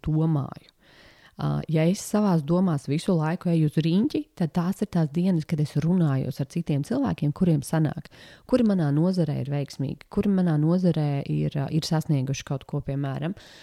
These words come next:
vai kuriem ir tādi uzkrājumi, tā kā es gribu. Un tad es eju ar viņiem, ā, pusdienās, es eju ēnot viņus darba vietā, ja es to varu sarunāt. Ā, es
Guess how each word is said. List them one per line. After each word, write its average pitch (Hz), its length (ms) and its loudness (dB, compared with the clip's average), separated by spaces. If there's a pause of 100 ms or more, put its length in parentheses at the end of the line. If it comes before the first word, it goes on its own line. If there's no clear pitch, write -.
(120)
vai 156 220 0
kuriem 170 360 4
ir 165 120 2
tādi 147 240 -2
uzkrājumi, 135 480 -4
tā 139 160 -8
kā 139 180 -4
es 127 140 -6
gribu. 143 320 -4 (320)
Un 170 160 -4
tad 214 100 2
es 190 140 0
eju 156 240 4
ar - 80 -8
viņiem, 147 400 0
ā, - 160 -6
pusdienās, 190 640 0
es - 160 -6
eju 143 240 -2
ēnot 160 480 4
viņus 151 160 6
darba 180 320 2
vietā, 175 400 0
ja 143 80 0
es 147 80 -4
to 151 160 0
varu 151 240 0
sarunāt. 156 560 -2 (480)
Ā, 143 80 0 (480)
es 147 240 0